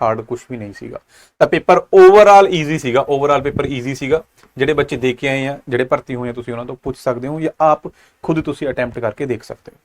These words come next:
ਕੋਈ ਜ਼ਿਆਦਾ ਔਖਾ ਕੰਮ ਨਹੀਂ ਹੈ। ਤੇ ਪੰਜਾਬ ਦੇ ਬੱਚੇ ਨੂੰ ਪਤਾ ਨਹੀਂ ਕਿਉਂ ਇੰਨੀ ਟੈਨਸ਼ਨ ਰਹਿੰਦੀ ਹੈ ਕਿ "ਸਰ, ਹਰਿਆਣੇ ਵਾਲੇ ਬਹੁਤ ਪੜ੍ਹਦੇ ਆ ਜੀ, ਹਰਿਆਣੇ ਵਾਲੇ ਜੋਬ ਲੈ ਲੈਣਗੇ, ਪਿਛਲੀ ਭਰਤੀ 'ਚ ਵੀ ਹਰਿਆਣੇ ਦੇ ਹੋ ਗਏ ਸੀਗੇ, ਉਸ ਤੋਂ ਪਿਛਲੀ 'ਚ ਵੀ ਹਰਿਆਣਾ ਹੋਇਆ ਹੈ।" ਭਾਈ, ਪੰਜਾਬ ਦੇ ਵੀ ਬਹੁਤ ਬੱਚੇ ਹੋਏ ਆ,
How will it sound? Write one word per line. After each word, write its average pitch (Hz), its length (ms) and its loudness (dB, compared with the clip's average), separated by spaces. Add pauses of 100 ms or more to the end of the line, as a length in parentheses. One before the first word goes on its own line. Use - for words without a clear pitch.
ਕੋਈ 127 140 -2
ਜ਼ਿਆਦਾ 113 200 0
ਔਖਾ 110 260 -8
ਕੰਮ 104 200 -10
ਨਹੀਂ 98 180 -14
ਹੈ। 95 60 -18 (560)
ਤੇ 147 60 -8
ਪੰਜਾਬ 151 320 6
ਦੇ 165 100 2
ਬੱਚੇ 160 240 0
ਨੂੰ 165 120 -6
ਪਤਾ 160 220 0
ਨਹੀਂ 180 120 -4
ਕਿਉਂ 160 280 -4
ਇੰਨੀ 156 160 -4
ਟੈਨਸ਼ਨ 147 320 -2
ਰਹਿੰਦੀ 139 320 -2
ਹੈ 151 60 0
ਕਿ 147 120 -4
"ਸਰ, 143 280 0 (360)
ਹਰਿਆਣੇ 151 340 4
ਵਾਲੇ 151 160 4
ਬਹੁਤ 143 320 0
ਪੜ੍ਹਦੇ 139 340 0
ਆ 139 40 -2
ਜੀ, 139 140 -4
ਹਰਿਆਣੇ 135 340 -4
ਵਾਲੇ 135 140 -2
ਜੋਬ 123 260 -2
ਲੈ 120 160 -2
ਲੈਣਗੇ, 123 580 0 (400)
ਪਿਛਲੀ 143 260 -4
ਭਰਤੀ 147 300 0
'ਚ 127 100 -6
ਵੀ 127 160 -2
ਹਰਿਆਣੇ 127 380 -2
ਦੇ 123 100 0
ਹੋ 120 120 0
ਗਏ 120 120 -2
ਸੀਗੇ, 127 220 -4
ਉਸ 127 120 -4
ਤੋਂ 147 120 -4
ਪਿਛਲੀ 135 280 -4
'ਚ 123 80 -6
ਵੀ 123 200 0
ਹਰਿਆਣਾ 117 380 -2
ਹੋਇਆ 113 240 -6
ਹੈ।" 113 140 -6 (320)
ਭਾਈ, 151 220 4 (500)
ਪੰਜਾਬ 131 360 2
ਦੇ 139 100 -4
ਵੀ 151 100 -4
ਬਹੁਤ 135 240 -2
ਬੱਚੇ 127 260 -6
ਹੋਏ 98 240 -14
ਆ, 98 60 -16